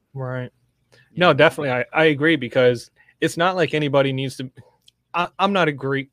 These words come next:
Speaker 1: expert. I mean, there's millions of people that know a lot more Greek than I do, obviously. I sure don't know Hebrew. Sound like a fool trying to pronounce Hebrew. And then Aramaic, I don't even know how to spell Aramaic.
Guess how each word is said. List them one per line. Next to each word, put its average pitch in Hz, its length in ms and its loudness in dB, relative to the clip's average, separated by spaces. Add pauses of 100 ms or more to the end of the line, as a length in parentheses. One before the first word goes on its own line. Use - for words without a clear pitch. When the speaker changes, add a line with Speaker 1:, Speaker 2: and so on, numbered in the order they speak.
Speaker 1:
expert. 135 460 -8 (180)
I 143 60 -14
mean, 139 120 -8
there's 147 320 -4 (760)
millions 160 500 -4
of 131 80 -8
people 135 280 -6
that 127 120 -2
know 120 160 -6
a 123 40 -2
lot 123 160 -2
more 127 180 -4
Greek 127 280 -6
than 123 140 -8
I 117 140 -10
do, 117 140 -10
obviously. 113 560 -8
I 117 220 -2
sure 160 360 0
don't 135 220 0
know 131 300 0
Hebrew. 135 480 -6 (380)
Sound 143 220 -2
like 127 180 -4
a 127 60 -4
fool 156 280 -2
trying 127 220 -6
to 120 40 -6
pronounce 143 400 -6
Hebrew. 127 400 -4 (440)
And 143 100 -2
then 147 120 4
Aramaic, 156 600 2
I 151 40 -2
don't 170 140 0
even 147 140 -6
know 147 100 -4
how 143 120 -2
to 131 60 -6
spell 160 280 0
Aramaic. 127 600 -4